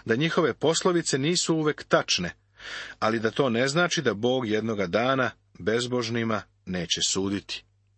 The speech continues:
Jednom prilikom sam čuo kako jedan moj prijatelj govori čoveku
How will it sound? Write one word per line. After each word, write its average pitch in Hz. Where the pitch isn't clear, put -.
Jednom 196
prilikom 175
sam 117
čuo 175
kako 131
jedan 139
moj 120
prijatelj 135
govori 123
čoveku 131